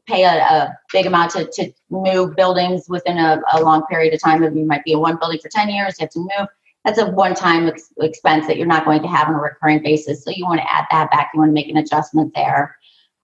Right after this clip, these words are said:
Or if you have non-operating expenses, then you obviously, you need to add those back as well. And I always look over a period of, of time to see, is there some kind of,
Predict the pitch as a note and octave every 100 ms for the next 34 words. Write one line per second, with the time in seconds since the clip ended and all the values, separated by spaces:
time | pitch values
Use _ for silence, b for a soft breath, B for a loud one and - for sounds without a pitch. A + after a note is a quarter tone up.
0 | _ - F#3 F3+ F3 F#3+ F3 F3+ E3+ E3+
1 | D#3+ D#3+ D#3+ D#3+ D#3 D3+ D3 - D3+ C#3+
2 | D#3 D3 D3 - D3 D3+ C#3+ C#3+ D3 C#3+
3 | D3 D#3 D3 D3 - D3+ D3 D3 C#3+ -
4 | D3+ C#3 C#3 - C#3+ B2 - E3+ _ _
5 | _ _ _ F3 F3 F#3 F3+ B2 F#3 F#3+
6 | F3+ F3 D#3 - G3 F3+ E3+ D#3 D#3 C#3+
7 | C#3+ - D#3 - - G3+ F3 D#3 D3+ D3+
8 | E3 - F#3 F3+ D#3 E3+ _ - - F#3
9 | F#3+ F#3 - F3+ E3+ - F3 E3+ E3 D#3
10 | D3+